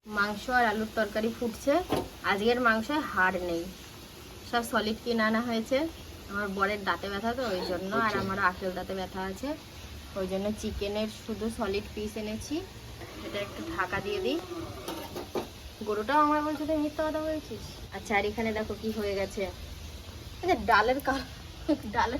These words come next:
Speaker 1: কালারটা না এরকম হয়ে গেছে কেন আমি বুঝতে পারছি না। আর এই যে শাকটা, জানি iPhone-এ কালো কালো লাগে, তাছাড়াও একটু কালো হয়েছে, ওটাকে আরও বেশি কালো তোমরা দেখবে।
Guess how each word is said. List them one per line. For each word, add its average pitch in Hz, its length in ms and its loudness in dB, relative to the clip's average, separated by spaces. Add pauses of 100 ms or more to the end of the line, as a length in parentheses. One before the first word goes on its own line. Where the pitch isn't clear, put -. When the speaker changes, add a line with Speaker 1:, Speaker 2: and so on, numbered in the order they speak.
(100)
Speaker 1:
কালারটা 233 460 0
না 277 80 2
এরকম 214 260 0
হয়ে 240 160 -4
গেছে 233 240 -4
কেন 254 160 -2
আমি 247 120 -4
বুঝতে - 380 -8
পারছি 196 360 -2
না। 185 60 -2 (1400)
আর 196 80 2
এই 202 140 4
যে 214 140 2
শাকটা, - 640 0 (300)
জানি 262 260 8
iPhone-এ 262 440 6
কালো 214 220 6
কালো 247 220 6
লাগে, 269 260 8 (580)
তাছাড়াও 294 380 8
একটু 262 180 -2
কালো 208 260 8
হয়েছে, 254 260 2
ওটাকে 247 220 2
আরও 254 140 4
বেশি 220 300 2
কালো 190 260 6
তোমরা 180 220 0
দেখবে। 175 380 -2